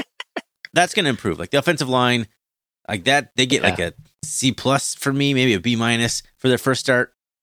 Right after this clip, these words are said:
Speaker 2: Okay, but every one of them, you can go back and look at the tape. Every one of them just got beat at one point. There was several times that I had the, the, uh,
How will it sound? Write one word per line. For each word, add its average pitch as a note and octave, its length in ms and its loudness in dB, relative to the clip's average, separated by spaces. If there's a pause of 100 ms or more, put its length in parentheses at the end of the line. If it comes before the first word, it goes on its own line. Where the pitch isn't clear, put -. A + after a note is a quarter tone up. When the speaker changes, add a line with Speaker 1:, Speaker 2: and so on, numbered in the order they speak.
Speaker 2:
Okay, A#2+ 340 -2
but A2 200 -2
every B2+ 200 2
one A#2+ 200 2
of A2+ 80 2
them, G#2+ 180 0
you A2 80 0
can B2 100 -2
go A2 120 2
back G2+ 220 2
and G#2 60 -4
look G2 120 -6
at F#2 40 -14
the F#2+ 60 -10
tape. G2+ 300 0
Every A#2 180 2
one G2 140 0
of G2 40 0
them F2 100 -6
just - 160 -8
got E2+ 180 -4 (140)
beat A2 200 -4
at G2+ 100 -6
one G#2+ 160 -6
point. G2+ 320 0 (680)
There B2 100 4
was A#2+ 160 2
several G3+ 320 2
times A2+ 320 -2
that A2+ 140 -4 (180)
I C3+ 120 2
had F#3 120 2
the, C3+ 240 2 (460)
the, B2 160 4
uh, G#2 280 4